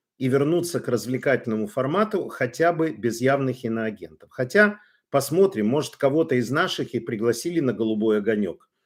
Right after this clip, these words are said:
Мною совершенно точно никто не интересовался, вот только Russia Today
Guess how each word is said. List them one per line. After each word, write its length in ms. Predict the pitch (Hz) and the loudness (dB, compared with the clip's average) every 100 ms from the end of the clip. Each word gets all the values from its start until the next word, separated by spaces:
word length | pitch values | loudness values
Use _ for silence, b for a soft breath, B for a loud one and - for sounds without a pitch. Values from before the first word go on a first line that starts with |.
| _ - | _ -2
Мною 380 | 120 196 220 - | 4 6 6 4
совершенно 640 | 143 127 - 175 151 113 | 0 -2 -2 0 0 0
точно 400 | 143 120 - 107 | 0 -2 -2 -2
никто 320 | 107 107 120 | -2 -2 -2
не 200 | 107 107 | 0 -2
интересовался, 800 | 101 - 110 - 151 202 202 151 | -4 -6 -8 -2 0 0 0 -4
вот 140 | 123 | -4
только 220 | - 131 127 | -4 -2 0
Russia 340 | 127 - 110 | 0 0 -6
Today 400 | 120 110 180 196 | -6 0 0 0